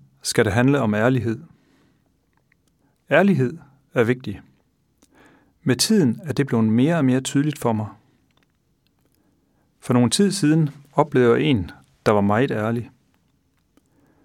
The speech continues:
Han skrev og fortalte om en del personlige problemer. Eller problemer er nok det forkerte ord. Det var mere passende at kalde det for synder.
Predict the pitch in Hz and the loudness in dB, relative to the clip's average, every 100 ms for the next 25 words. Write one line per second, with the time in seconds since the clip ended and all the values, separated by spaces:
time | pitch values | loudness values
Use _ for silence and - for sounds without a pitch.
0 | _ _ _ - 131 - 139 170 160 120 | _ _ _ -2 0 2 2 2 -2 -8
1 | 113 127 139 147 110 - _ - 117 104 | -2 0 0 0 -4 -10 _ -6 -2 0
2 | 120 123 - 104 - 151 104 101 - 117 | 0 0 -2 -4 -2 0 -2 -6 -6 -4
3 | 120 104 107 - _ _ _ _ _ _ | -4 -4 -10 -14 _ _ _ _ _ _
4 | _ _ _ _ _ _ _ _ _ - | _ _ _ _ _ _ _ _ _ -8
5 | 107 98 - _ _ _ _ - - 117 | -6 -6 -10 _ _ _ _ -4 0 4
6 | 180 156 104 - - _ _ - 139 147 | 4 4 0 -6 -20 _ _ 0 0 0
7 | - 107 - 143 127 107 113 101 92 _ | -4 -10 -4 -2 0 0 -2 -6 -14 _
8 | _ _ _ _ _ _ _ _ _ - | _ _ _ _ _ _ _ _ _ -4
9 | 127 110 127 147 - 135 - 107 - _ | 2 4 4 2 0 -2 -2 -8 -10 _
10 | _ - 113 - 110 104 107 - 92 - | _ -6 -6 -2 0 0 -4 -6 -8 -6
11 | 113 113 | -6 -6